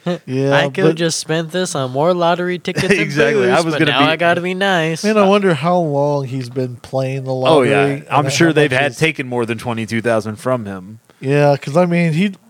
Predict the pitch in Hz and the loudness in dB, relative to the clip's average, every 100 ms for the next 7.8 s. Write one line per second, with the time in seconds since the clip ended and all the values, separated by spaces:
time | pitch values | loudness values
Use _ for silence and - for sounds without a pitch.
0 | 202 151 156 - 220 - 151 143 175 160 | -10 -6 0 2 2 0 -4 -2 -2 0
1 | 147 147 - 147 147 151 143 - 147 147 | -2 -4 -4 -2 0 -2 -2 -2 0 0
2 | 135 123 113 113 127 139 135 156 143 151 | -2 -2 0 0 0 0 0 -2 0 0
3 | 151 117 120 113 113 104 107 120 113 107 | -2 -2 0 2 0 -2 -2 -2 -2 -8
4 | - 151 151 143 139 139 185 95 92 151 | -6 0 4 4 4 2 -4 -6 2 2
5 | 160 - 165 170 135 147 123 - 147 131 | 2 -2 0 0 -2 -6 -6 -2 0 0
6 | 123 127 131 139 143 143 143 - 151 131 | -4 0 2 4 4 4 2 0 -4 -2
7 | 143 135 - 139 143 131 117 | -4 -6 -4 -2 -2 -2 -8